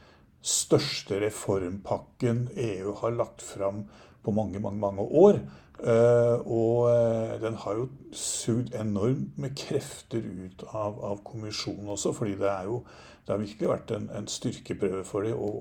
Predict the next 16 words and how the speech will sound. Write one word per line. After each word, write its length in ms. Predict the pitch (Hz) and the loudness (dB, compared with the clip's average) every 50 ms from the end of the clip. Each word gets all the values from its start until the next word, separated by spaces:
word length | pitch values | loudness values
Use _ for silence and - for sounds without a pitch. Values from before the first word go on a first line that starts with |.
| 104 101 | -4 -4
å 40 | 101 | -4
få 380 | - - - - 92 98 101 104 107 104 | -4 -6 -6 -6 -4 -4 -4 -4 -4 -6
alle 180 | 98 95 95 95 | -6 -6 -6 -8
disse, 280 | 98 98 - - 110 | -8 -8 -6 -6 -6
eh, 340 | 104 101 101 101 101 104 104 104 104 - | -6 -6 -8 -10 -10 -10 -10 -12 -12 -12
tingene 280 | - 113 95 95 101 | -12 -12 -12 -10 -8
fram. 200 | - 131 - 139 | -6 -6 -6 -4
Så 80 | - 120 104 98 | -4 -4 0 4
det, 240 | 120 143 156 151 - - - - - - - - - | 4 4 4 2 0 -12 -18 -18 -20 -20 -20 -8 0
det 80 | - - 165 | 2 4 4
er 40 | |
nok, 160 | 170 147 147 139 | 4 2 2 0
eh, 160 | 135 131 131 131 | 0 2 0 0
noe 180 | 120 110 113 117 | 2 2 2 2
av 60 | 110 | 0
det 40 | 104 | -2